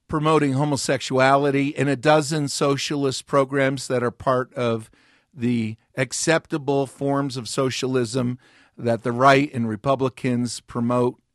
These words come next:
in our country, and giving Planned Parenthood, over his signature, more than a billion dollars and filling the courts with federal judges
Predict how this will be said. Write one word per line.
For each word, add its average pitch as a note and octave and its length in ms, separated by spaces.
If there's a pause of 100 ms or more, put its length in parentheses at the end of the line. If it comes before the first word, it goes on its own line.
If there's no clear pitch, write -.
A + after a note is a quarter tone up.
in B2 140
our A#2 220
country, A#2+ 580 (400)
and A3 460 (100)
giving F3+ 380
Planned F3 300
Parenthood, D3+ 600 (140)
over E3 220
his G#3 200
signature, D3+ 800 (760)
more D#3 200
than D3+ 160
a C#3+ 60
billion D#3+ 520
dollars D3 840 (760)
and F3+ 320
filling G#3 560
the E3 100
courts - 800
with C#3 220
federal F3+ 460
judges D#3+ 800